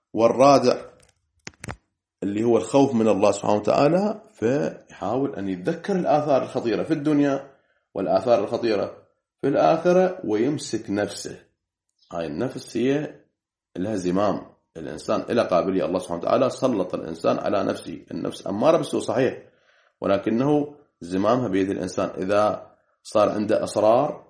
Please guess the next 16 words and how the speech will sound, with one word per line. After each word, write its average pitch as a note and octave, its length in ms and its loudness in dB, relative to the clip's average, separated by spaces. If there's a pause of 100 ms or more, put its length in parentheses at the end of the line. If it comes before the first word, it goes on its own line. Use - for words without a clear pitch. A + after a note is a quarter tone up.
صار G2 220 0
عنده F#2 280 -4
ثبات، G#2+ 760 2
واستعاذ G2 580 -2
بالله F#2 260 0
من E2 120 -6
الشيطان F2+ 460 -2
الرجيم، G2+ 580 -2 (320)
وصار B2 260 4
عنده A#2+ 340 2
قوة D3 260 8
وإرادة، D#3 560 6
يقدر F3 460 4
يروض B2+ 460 4
نفسه F3+ 520 0
ويجعلها - 1000 -4